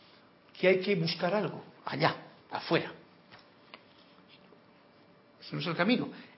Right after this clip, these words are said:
Es cuestión de que bucees dentro de ti y de que mantengas en paz y balance equilibrado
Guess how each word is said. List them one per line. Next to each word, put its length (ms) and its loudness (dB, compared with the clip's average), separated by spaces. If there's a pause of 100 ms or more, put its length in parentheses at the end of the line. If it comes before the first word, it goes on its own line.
Es 420 6
cuestión 920 8 (360)
de 320 2
que 240 8
bucees 840 2 (100)
dentro 400 -4
de 140 4
ti 500 4 (240)
y 120 0
de 120 0
que 120 0
mantengas 800 -2
en 200 -4
paz 380 -2 (420)
y 340 -4
balance 800 0
equilibrado 840 4